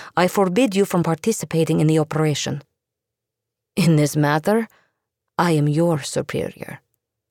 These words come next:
Nadia pricked her thumb with a frayed strand of copper, sacrificing a drop of blood to re-energize the charm. "The host takes precedence over the defector.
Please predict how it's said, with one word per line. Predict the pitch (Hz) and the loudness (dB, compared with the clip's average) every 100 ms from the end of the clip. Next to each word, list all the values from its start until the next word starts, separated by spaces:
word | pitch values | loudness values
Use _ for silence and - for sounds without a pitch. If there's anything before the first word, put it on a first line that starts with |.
| _ _ _ _ _ _ _ - | _ _ _ _ _ _ _ -2
Nadia | 180 160 156 156 | 2 2 0 -2
pricked | - 170 - | -2 -4 -2
her | 160 | -6
thumb | 151 180 160 156 | -4 0 0 2
with | 156 156 | 0 -2
a | 151 - | -6 0
frayed | 180 170 151 | 0 0 -4
strand | - - 185 165 160 | -8 -2 0 0 0
of | 170 | -4
copper, | - 208 - 165 165 - - - _ | -6 -6 -4 -4 -4 -10 -20 -20 _
sacrificing | - 233 233 220 - 196 175 - 190 180 | -2 0 0 -4 -4 -2 -2 -2 -2 0
a | |
drop | 160 190 175 | 0 0 0
of | 175 - | -4 -2
blood | 196 180 165 - _ | 0 0 0 -4 _
to | 185 | -4
re-energize | 180 185 175 151 160 156 - | -2 0 0 0 -2 -2 -4
the | 175 | -4
charm. | - 185 160 160 - _ _ _ _ _ _ _ _ _ _ | -2 -2 -2 -6 -10 _ _ _ _ _ _ _ _ _ _
"The | 185 175 | 4 4
host | 180 208 165 - - _ - | 6 4 4 -2 -14 _ -4
takes | 160 - | -2 -2
precedence | - 220 202 170 143 147 - | -2 0 2 0 -2 -2 -2
over | 151 | -4
the | 143 151 | -4 -4
defector. | 143 - 170 - - 147 | -6 -2 -2 -2 -8 -12